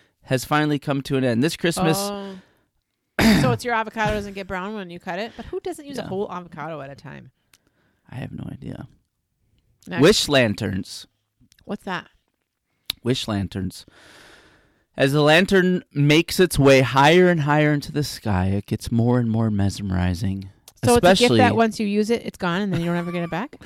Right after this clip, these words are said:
Speaker 1: <laughs> Especially when it is joined by several others in a wish party. Throw one for her right away.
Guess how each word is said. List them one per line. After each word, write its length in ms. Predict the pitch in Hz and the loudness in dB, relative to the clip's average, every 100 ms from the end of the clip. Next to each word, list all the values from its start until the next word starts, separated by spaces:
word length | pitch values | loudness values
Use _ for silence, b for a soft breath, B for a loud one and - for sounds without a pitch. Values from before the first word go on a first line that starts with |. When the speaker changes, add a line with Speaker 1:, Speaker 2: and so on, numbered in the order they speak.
| - | -20
Speaker 1:
<laughs> 160 | - | -20
Especially 380 | - 196 185 180 | -2 0 2 2
when 140 | 160 | 2
it 80 | 135 | 2
is 140 | 123 117 | -2 -4
joined 340 | 127 131 147 | 0 2 2
by 120 | 123 | 0
several 400 | 117 - 160 156 | -2 -4 -4 -2
others 340 | 104 127 120 147 | -2 -2 -4 -6
in 100 | 110 | -8
a 60 | |
wish 220 | 107 120 - | -6 -8 -10
party. 420 | - 87 73 - _ _ _ | -14 -12 -14 -16 _ _ _
Throw 300 | _ - 160 | _ 0 4
one 240 | 160 147 147 | 4 2 0
for 180 | - 117 | -4 -2
her 220 | 135 135 | -2 -2
right 200 | 120 135 | -2 -4
away. 400 | 131 90 - | -4 -6 -8